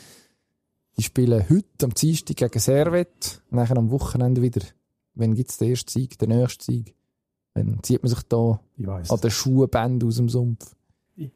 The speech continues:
Speaker 2: sehe das nicht so als Krise. Das ist ein Club, wo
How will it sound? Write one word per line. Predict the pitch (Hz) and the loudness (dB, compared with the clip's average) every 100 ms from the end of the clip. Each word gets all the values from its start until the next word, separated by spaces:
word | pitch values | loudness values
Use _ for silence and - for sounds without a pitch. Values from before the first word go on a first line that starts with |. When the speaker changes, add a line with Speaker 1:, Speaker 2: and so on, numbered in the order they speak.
| - | -10
Speaker 2:
sehe | - 120 | -6 -4
das | 101 | -6
nicht | 101 | -6
so | 101 101 | -6 -6
als | 98 - | -8 -8
Krise. | 127 101 98 113 | -8 -8 -6 -4
Das | 104 107 | -2 -2
ist | 107 | -2
ein | 110 - - - - - _ | -4 -8 -18 -20 -20 -20 _
Club, | - 120 110 - | -8 -6 -6 -8
wo | 113 117 | -6 -6